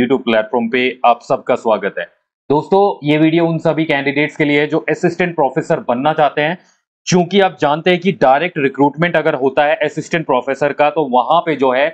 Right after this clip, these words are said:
academic जो इस आपका जो score होता है, एपीआई, academic performance indicator, उसकी जो है कितनी कट ऑफ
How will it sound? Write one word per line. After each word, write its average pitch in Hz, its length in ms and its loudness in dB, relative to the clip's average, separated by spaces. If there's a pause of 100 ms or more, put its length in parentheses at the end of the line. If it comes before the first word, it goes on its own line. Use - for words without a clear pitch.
(480)
academic 160 580 -2
जो 175 520 0
इस 147 200 -4
आपका 151 320 2
जो 156 140 0
score 156 340 0
होता 139 280 2
है, 107 100 -4 (200)
एपीआई, 160 480 2
academic 160 720 -2
performance 156 600 -2
indicator, 147 580 0 (440)
उसकी 208 600 0 (200)
जो 160 180 2
है 170 240 0
कितनी 220 480 2
कट 190 220 0
ऑफ 214 320 2